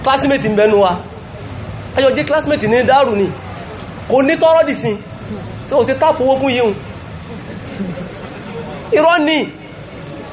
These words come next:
Ah. O ṣe táàpù owó fún. Ṣé kàn máa kéńkéń ra sọ́kọ́ra mọ́ báwọn ni? So, Ọlọ́run kó mọ́ sá ṣàánú fún yàn. Òun náà ni pé,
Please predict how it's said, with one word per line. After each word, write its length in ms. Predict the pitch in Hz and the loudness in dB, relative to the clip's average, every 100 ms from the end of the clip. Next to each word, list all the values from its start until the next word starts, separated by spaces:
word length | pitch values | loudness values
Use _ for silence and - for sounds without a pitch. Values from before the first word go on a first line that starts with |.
| - - - - - | -14 -14 -16 -12 -4
Ah. 240 | 151 175 175 - 143 - - - - - - - | 0 0 -2 -12 -14 -12 -12 -14 -14 -16 -8 0
O 80 | 285 | 2
ṣe 100 | 285 | 2
táàpù 220 | 320 302 | 2 2
owó 160 | 269 277 | 2 2
fún. 160 | 262 254 - - - - - - - - - - - - - - - - - 220 | 2 -2 -4 -14 -14 -14 -14 -14 -14 -14 -14 -14 -14 -12 -12 -12 -14 -14 -10 -2
Ṣé 100 | 262 | 0
kàn 140 | 247 | 2
máa 300 | 220 214 214 214 | 4 4 4 4
kéńkéń 300 | 240 220 226 | 2 4 4
ra 140 | 214 | 4
sọ́kọ́ra 440 | 214 233 226 214 | 2 0 2 4
mọ́ 120 | 208 214 | 4 4
báwọn 280 | 233 202 170 | 2 2 0
ni? 80 | 156 - - - - - - - - 508 - - - - - | -4 -12 -14 -14 -12 -12 -10 -8 -8 -8 -8 -8 -8 -8 -4
So, 140 | - | 2
Ọlọ́run 280 | 220 220 208 | 6 6 4
kó 60 | 196 | 4
mọ́ 120 | 208 | 4
sá 100 | 208 | 4
ṣàánú 260 | 202 170 180 | 2 0 0
fún 160 | 190 175 | 2 2
yàn. 140 | 131 - - - - - | 0 -4 -12 -14 -14 -2
Òun 140 | 185 254 | 2 4
náà 120 | 254 | 4
ni 100 | 214 | 4
pé, 160 | 214 | 4